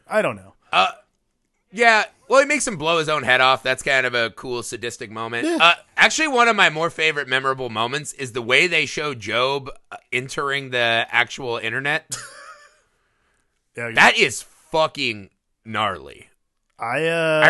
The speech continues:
Speaker 2: remember as a kid that really, really bothered me. And there was this sensation that someday my energy was just going to be drained from me and I'd just be a little limp suit.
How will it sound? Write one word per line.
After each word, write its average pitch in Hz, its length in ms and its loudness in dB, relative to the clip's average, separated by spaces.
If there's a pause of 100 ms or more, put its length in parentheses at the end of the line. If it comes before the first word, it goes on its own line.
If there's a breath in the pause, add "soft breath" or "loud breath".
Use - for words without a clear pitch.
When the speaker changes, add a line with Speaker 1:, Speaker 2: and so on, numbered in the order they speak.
(100)
Speaker 2:
remember 226 340 6
as 254 160 2
a 190 60 -2
kid 202 280 2
that 151 260 8
really, 156 440 0
really 131 400 -2
bothered 120 440 0
me. 160 360 -6 (100)
And 139 100 -8
there 151 120 4
was 139 160 -4
this 139 180 -8
sensation 151 720 -4
that 123 220 4 (720)
someday 160 560 4
my 156 180 6
energy 139 440 0
was 139 180 -2
just 135 220 -4
going 139 220 0
to 131 60 -2
be 127 120 -4
drained 117 380 0
from 143 180 -6
me 139 160 0
and 135 100 2
I'd 117 160 4
just 117 180 -4
be 135 100 -2
a 127 80 0
little 127 300 -6
limp 117 280 -4
suit. 123 380 -6